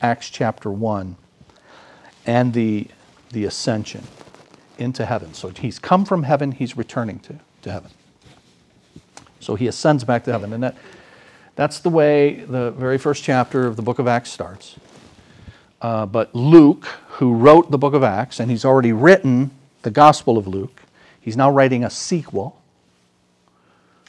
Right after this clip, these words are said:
to continue the work that Jesus did. As a matter of fact, he says that in verse, uh, one. He says, uh, "In my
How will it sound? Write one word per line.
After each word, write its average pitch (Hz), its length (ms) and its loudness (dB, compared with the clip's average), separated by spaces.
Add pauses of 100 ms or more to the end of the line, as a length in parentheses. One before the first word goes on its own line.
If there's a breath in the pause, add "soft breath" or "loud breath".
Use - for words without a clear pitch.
to 151 100 -4
continue 165 640 -2
the 123 100 -4
work 120 280 -4
that 120 140 -8
Jesus 117 380 -10
did. 160 240 -4
As 101 120 -12
a - 20 -12
matter 139 180 0
of 131 80 -4
fact, 156 280 -2
he 127 100 -8
says 196 360 -6
that 117 300 -4
in 123 280 -6 (120)
verse, 127 400 -6
uh, 117 280 -8
one. 131 340 -6 (1500 soft breath)
He 143 120 -2
says, 160 800 4 (100)
uh, 135 360 -4
"In 175 220 0
my 147 460 2